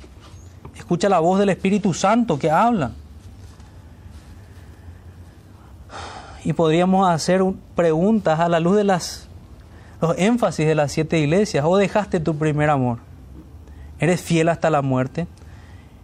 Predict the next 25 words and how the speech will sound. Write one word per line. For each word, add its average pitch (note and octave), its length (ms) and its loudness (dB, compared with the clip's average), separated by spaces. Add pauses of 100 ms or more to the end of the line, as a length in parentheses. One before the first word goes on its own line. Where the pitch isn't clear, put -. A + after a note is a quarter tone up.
(1080)
Todos G3+ 320 2
estos F#3+ 280 0
énfasis F3+ 400 0
los F3 140 2
hacemos F3 420 0
en D#3 100 -4
otros E3 280 -2
sermones. D#3 640 -2
Est-, F3+ 180 -4 (100)
esto F#3+ 220 0
que G3 80 -2
estamos F#3 320 0
estudiando D#3+ 380 -2
en E3 80 -2
Apocalipsis, D#3 680 -2
si D#3 80 -4
se D3+ 80 -4
dan D#3 160 -2
cuenta, D#3+ 300 -2
no E3+ 100 0
es E3 60 0
una F#3+ 180 2
novedad F3 520 2
para E3 140 0
nosotros. B2+ 460 -6